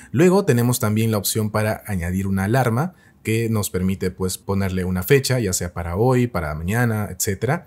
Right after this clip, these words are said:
Podemos poner una hora y una repetición, ¿no es cierto? En este caso es una lista de compras,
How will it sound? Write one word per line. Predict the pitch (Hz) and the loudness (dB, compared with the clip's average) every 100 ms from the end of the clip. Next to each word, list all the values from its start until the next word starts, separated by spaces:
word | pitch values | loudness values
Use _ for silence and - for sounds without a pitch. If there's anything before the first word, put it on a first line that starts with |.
| - | -8
Podemos | 95 95 95 - | -4 -2 -2 -4
poner | 90 87 | -4 -4
una | 87 87 127 | -4 -2 2
hora | 135 120 131 - - | 2 2 -2 -6 -14
y | - 127 123 | -4 -2 0
una | 113 | -2
repetición, | 107 95 92 90 90 85 76 | -2 -6 -8 -10 -8 -6 -6
¿no | |
es | 85 | -2
cierto? | 135 147 | -2 0
En | 110 | -2
este | - 123 | -2 0
caso | 165 156 | 0 0
es | 127 | -2
una | 110 | -2
lista | 104 104 | -2 -2
de | 104 | 0
compras, | 175 160 170 196 | 2 4 2 0